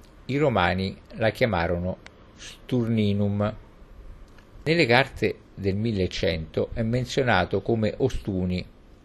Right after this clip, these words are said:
Ostunium con l'H iniziale, ed anche Astunium, che suggerisce un accostamento paretimologico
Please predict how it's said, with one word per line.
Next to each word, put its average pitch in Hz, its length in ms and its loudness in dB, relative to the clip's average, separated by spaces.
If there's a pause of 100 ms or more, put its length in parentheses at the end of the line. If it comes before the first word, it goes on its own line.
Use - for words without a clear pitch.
(260)
Ostunium 104 1400 2
con 110 260 2
l'H 110 560 2 (120)
iniziale, 95 1000 2 (1000)
ed 131 180 0
anche 151 500 0 (400)
Astunium, 98 880 0 (680)
che - 120 -4
suggerisce 107 720 0
un 85 120 -2
accostamento 101 920 0 (180)
paretimologico 101 1300 2